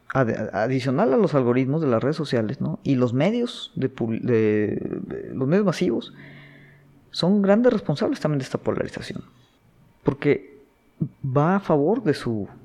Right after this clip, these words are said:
de su modelo de negocios. Yo cuestionaba, eh, ahí con algunos grupos, con algunos amigos, que Trump, por ejemplo, pues lleva diciendo estupideces muy, muy fuertes, muy, muy graves, ¿no? Durante toda su gestión,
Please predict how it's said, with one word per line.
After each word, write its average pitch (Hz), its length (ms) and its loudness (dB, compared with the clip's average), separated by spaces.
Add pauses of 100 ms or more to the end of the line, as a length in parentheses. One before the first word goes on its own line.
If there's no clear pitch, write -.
(120)
de 123 120 0
su 123 100 -4
modelo 117 360 4
de 113 80 4
negocios. - 600 -4 (1400)
Yo 139 120 2
cuestionaba, 135 840 2
eh, 107 220 2
ahí 117 200 2
con 131 160 -2
algunos 123 300 0
grupos, 123 320 -4
con 120 140 -2
algunos 117 280 -2
amigos, 120 400 -2
que - 340 -4 (840)
Trump, 185 300 4
por 156 120 0
ejemplo, 170 240 0
pues 151 120 2
lleva 151 160 8
diciendo 156 300 2
estupideces 139 720 2
muy, 139 160 2
muy 196 220 2
fuertes, 120 520 2
muy, 143 140 0
muy 196 260 2
graves, 120 600 -2 (320)
¿no? - 260 -6 (100)
Durante 110 380 -2
toda 147 320 4
su 131 140 -6
gestión, - 400 -6